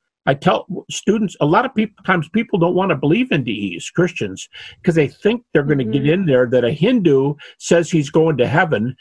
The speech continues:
Speaker 1: because an angel or something told them that. And I'm trying to tell my students, that is no different than you living next door to a Hindu fella and him telling you he thinks he's gonna go to a good place when he dies. That's his testimony.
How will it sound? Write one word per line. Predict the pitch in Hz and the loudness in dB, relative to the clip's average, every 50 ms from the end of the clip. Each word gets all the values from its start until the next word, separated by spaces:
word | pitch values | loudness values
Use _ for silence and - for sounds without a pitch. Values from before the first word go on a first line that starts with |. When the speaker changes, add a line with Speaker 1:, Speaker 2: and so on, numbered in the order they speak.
| - - _ _ | -18 -20 _ _
Speaker 1:
because | 156 143 - 170 151 - | -4 0 0 -2 0 0
an | 139 123 - | -4 -4 -2
angel | - 160 185 208 190 151 151 135 | -2 0 0 0 2 2 0 2
or | 127 127 120 117 | 2 2 0 0
something | - - 131 123 120 - - 117 113 107 | 0 -2 -2 -2 -2 -4 -4 -4 -4 -2
told | - 160 175 175 160 | 0 0 0 2 0
them | 139 113 107 | 0 0 0
that. | 104 98 82 - - _ _ _ _ _ - - _ _ _ - - | 0 -2 -2 -6 -10 _ _ _ _ _ -20 -20 _ _ _ -4 0
And | 139 143 | 2 2
I'm | 147 147 139 143 | 2 2 0 -4
trying | - - - 214 240 | -4 -2 -2 0 0
to | 233 170 | 0 -2
tell | - - 175 185 202 185 | -2 0 0 0 2 0
my | 156 117 101 | 0 -2 -2
students, | - - - - 196 202 185 151 101 - - - - - - - _ _ - | -4 -6 -4 -2 -2 -2 0 -2 -4 -6 -10 -16 -20 -20 -20 -20 _ _ 0
that | 190 247 269 | 0 2 2
is | 220 143 - - | 0 -2 -2 -2
no | 180 160 151 139 160 208 254 254 247 208 180 | 0 2 2 2 2 2 2 0 -2 -4 -2
different | 156 180 220 208 - _ - - - _ _ _ _ _ _ _ _ _ _ _ _ _ | 0 0 0 0 0 _ -8 -8 -8 _ _ _ _ _ _ _ _ _ _ _ _ _
than | - 151 143 156 | 0 2 2 2
you | 185 202 | 2 2
living | 185 185 180 175 165 156 | 2 2 2 2 2 2
next | 160 151 147 - - | 0 0 -4 -2 0
door | - 170 196 185 | 0 2 2 0
to | - - 131 123 | 0 0 0 2
a | 127 | 2
Hindu | 180 240 226 - 139 117 | 2 2 2 0 0 0
fella | - - 110 110 110 113 | 0 0 0 2 2 2
and | 120 117 | 2 2
him | 147 196 196 160 | 0 0 0 0
telling | - 156 127 127 127 120 | 0 0 0 2 0 0
you | 123 135 | 0 0
he | 139 165 185 | 0 0 -2
thinks | 180 - 175 156 156 - | 0 0 -2 -2 -2 -2
he's | - 165 147 143 | -2 -2 -2 0
gonna | - 160 147 139 | 0 0 0 0
go | 127 139 135 139 139 | 2 2 2 2 2
to | - 135 | 0 0
a | 127 | 0
good | 123 147 143 147 - | 0 -2 -2 -2 -2
place | - 147 143 139 - | 0 0 0 0 0
when | - 165 160 | 0 0 0
he | 156 | 0
dies. | 147 151 - 131 107 104 - - _ - - - _ _ | 0 0 0 0 -2 -4 -6 -10 _ -20 -20 -20 _ _
That's | 151 151 151 - - | 0 0 0 -2 0
his | - 175 170 147 - - | 0 0 0 0 -2 -8
testimony. | - - - 233 - - - - 131 110 101 95 87 69 - | -8 -4 -4 -2 -2 -2 -4 -2 -2 0 -2 -2 -4 -8 -12